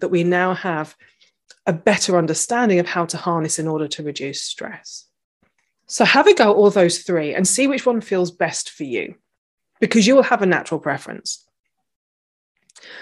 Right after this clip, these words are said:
And what I want you to do if you're feeling stressed is to then combine the havening touch of your choice just with some deep breathing.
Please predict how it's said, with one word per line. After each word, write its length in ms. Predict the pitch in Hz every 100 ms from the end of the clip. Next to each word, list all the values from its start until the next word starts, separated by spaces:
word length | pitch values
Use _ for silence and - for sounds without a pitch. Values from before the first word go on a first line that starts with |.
| - _
And 100 | 220
what 100 | 214
I 80 | 226
want 240 | 208 233 240
you 100 | 277
to 100 | 254
do 240 | 196 156
if 160 | 156 160
you're 100 | 165
feeling 380 | - 175 175 196
stressed 680 | - - 160 - - - _ _
is 200 | 226 214
to 120 | -
then 520 | 202 220 208 202 196 _ _ _ _ -
combine 800 | - 220 202 202 202 208 262 269 _ _ -
the 60 |
havening 440 | 180 170 170 185 202
touch 280 | - 185 -
of 100 | 180
your 100 | 180
choice 680 | - 143 135 - - - _ _ _ _ _ _
just 280 | - 190 175
with 140 | 214
some 220 | - 226 208
deep 280 | 156 143
breathing. 520 | - 151 143 - -